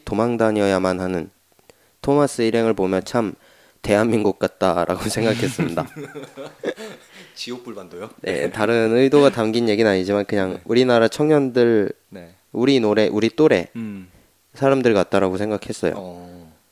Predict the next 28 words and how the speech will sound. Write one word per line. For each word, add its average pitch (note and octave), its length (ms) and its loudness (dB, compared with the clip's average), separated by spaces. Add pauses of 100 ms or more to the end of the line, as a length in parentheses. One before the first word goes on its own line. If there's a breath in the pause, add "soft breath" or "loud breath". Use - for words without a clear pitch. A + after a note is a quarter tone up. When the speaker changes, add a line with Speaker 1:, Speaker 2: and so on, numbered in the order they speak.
(160)
Speaker 1:
다른 G#3 260 2
거는 E3+ 240 4
아무것도 A2 360 4
생각할 B2+ 500 2
틈도 C#3 300 0
없이 G#2 200 2
당장 A2 420 2
눈앞의 G#2 600 2
위협, G2 320 2 (800)
당장 A2+ 360 -2
눈앞에 G#2+ 380 0
있는 G2 220 -4
학점의 A#2+ 580 -2
위협, F2 260 0
졸업의 G2 440 -2
위협, F#2 320 0 (140)
Speaker 2:
음. F2 340 -20
Speaker 1:
취업의 C3+ 460 2
위협, F2 280 -2 (120)
Speaker 2:
음. E2+ 240 -20
Speaker 1:
월급의 G#2 400 2
위협, F2 280 0
카드값의 B2 580 -4
위협, F2 320 -2
뭐 - 200 -4
이런 A2 180 0
등등의 G2 380 -4
관문을 F2+ 460 -4